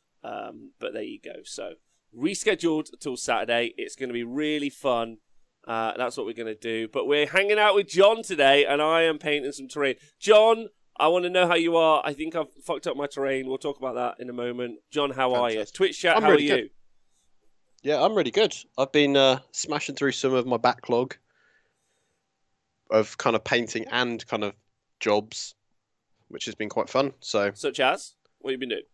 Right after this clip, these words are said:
Speaker 2: Yeah, it's been quite good. So, so I originally had a load of, uh, s-, uh, what are they called? Uh, Dawn Eagle jet bikes to use as Talon Masters,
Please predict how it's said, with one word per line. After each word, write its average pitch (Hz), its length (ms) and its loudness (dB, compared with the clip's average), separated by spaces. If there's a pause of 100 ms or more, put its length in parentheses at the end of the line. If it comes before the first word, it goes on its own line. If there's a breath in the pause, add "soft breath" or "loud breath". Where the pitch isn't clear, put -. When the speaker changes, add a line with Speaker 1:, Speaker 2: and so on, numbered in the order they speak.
(260)
Speaker 2:
Yeah, 135 260 -4
it's 101 120 -10
been 151 140 0
quite - 160 2
good. 156 140 6
So, 123 220 4 (500 soft breath)
so 123 720 6 (720)
I 156 600 2
originally 156 460 -2
had 139 360 0 (800)
a 127 60 -2
load 123 160 2
of, 120 220 0
uh, 113 220 4
s-, - 180 -8 (420)
uh, 95 300 -4
what 95 120 -8
are - 60 -8
they 82 60 -10
called? 85 360 -8 (400)
Uh, - 240 -4
Dawn 131 200 6
Eagle 127 220 4
jet 131 240 0
bikes 160 320 0
to 131 120 -6
use 117 160 -2
as 110 280 0
Talon 120 300 0
Masters, 90 640 -6